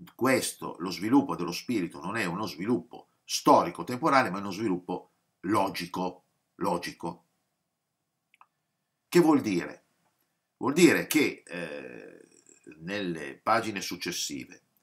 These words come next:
quando Hegel, eh, affronterà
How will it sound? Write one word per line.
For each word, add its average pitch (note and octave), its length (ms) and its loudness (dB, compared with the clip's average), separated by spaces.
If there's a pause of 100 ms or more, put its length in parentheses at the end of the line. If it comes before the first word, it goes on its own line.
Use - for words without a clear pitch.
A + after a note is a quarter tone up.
(340)
quando A#2 720 2
Hegel, F2+ 720 0
eh, D2+ 800 -14
affronterà G2 880 -4